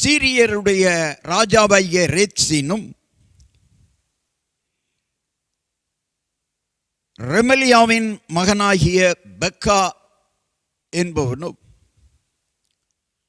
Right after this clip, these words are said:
யூதா தேசத்திற்கு விரோதமாக படையெடுத்து வருகிற பொழுது, ஏசாயா தீர்க்கதரிசி மூலமாக கர்த்தர்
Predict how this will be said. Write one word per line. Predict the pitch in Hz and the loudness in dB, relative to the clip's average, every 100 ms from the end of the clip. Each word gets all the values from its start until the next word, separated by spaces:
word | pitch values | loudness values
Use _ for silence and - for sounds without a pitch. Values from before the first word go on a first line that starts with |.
| _ _ _ _ _ _ _ _ _ _ _ _ _ - | _ _ _ _ _ _ _ _ _ _ _ _ _ -8
யூதா | 175 262 254 190 165 | -4 2 4 4 2
தேசத்திற்கு | 214 - 220 - 196 170 185 185 170 - _ _ _ _ _ _ | -2 0 -2 -2 -4 -2 -2 -2 -2 -6 _ _ _ _ _ _
விரோதமாக | 113 151 202 220 202 196 185 175 175 | -4 0 2 2 0 -2 -2 -4 -2
படையெடுத்து | - 151 185 180 - - | 0 2 0 0 -2 -4
வருகிற | 123 123 160 160 139 | -6 -4 -4 -2 -2
பொழுது, | 110 110 107 98 - - _ _ _ _ _ _ - _ _ _ _ _ _ _ _ _ _ _ _ _ _ _ _ - | -2 -4 -4 -6 -8 -18 _ _ _ _ _ _ -20 _ _ _ _ _ _ _ _ _ _ _ _ _ _ _ _ -4
ஏசாயா | 139 220 - 254 269 254 226 165 | 2 4 2 2 2 4 2 2
தீர்க்கதரிசி | 180 226 - 190 202 170 - | 0 0 -2 2 2 2 0
மூலமாக | 175 165 180 165 170 208 | -2 -2 -2 -2 -4 -4
கர்த்தர் | - 180 160 - 202 170 | -4 -4 -4 -2 2 2